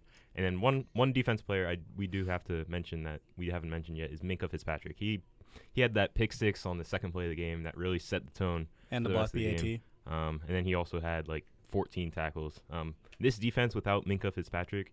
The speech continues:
Speaker 1: is not as good as it is because he really helps out the secondary for the Steelers.
Speaker 2: With the Bengals, I mean, we did talk a lot about them in our first episode. They are due for a step back. They should. They were not a Super Bowl team last year,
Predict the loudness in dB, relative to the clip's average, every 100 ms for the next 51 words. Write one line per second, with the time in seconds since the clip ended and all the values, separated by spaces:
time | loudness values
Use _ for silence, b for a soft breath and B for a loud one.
0 | -6 -6 -6 -12 -20 -20 -20 -10 -4 2
1 | 2 2 0 -2 -2 -6 -8 -10 -8 -8
2 | -4 -2 0 2 0 0 -2 -4 -8 -8
3 | -10 -10 -8 -10 -14 b b b -10 -10
4 | -8 -10 -10 -16 -20 -20 B B B B
5 | -2 0 0 0 0 6 6 6 6 2
6 | 4 4 6 6 4 6 4 6 4 4
7 | 0 2 2 2 2 2 4 2 0 -2
8 | -2 -4 -2 0 2 0 B B B -2
9 | 4 8 8 6 4 0 0 -2 -2 -4
10 | -4 -10 -10 -16 -4 0 2 0 -2 -4
11 | 0 4 6 6 6 2 0 -4 -2 -4
12 | -2 -2 0 -2 -4 -6 -6 -6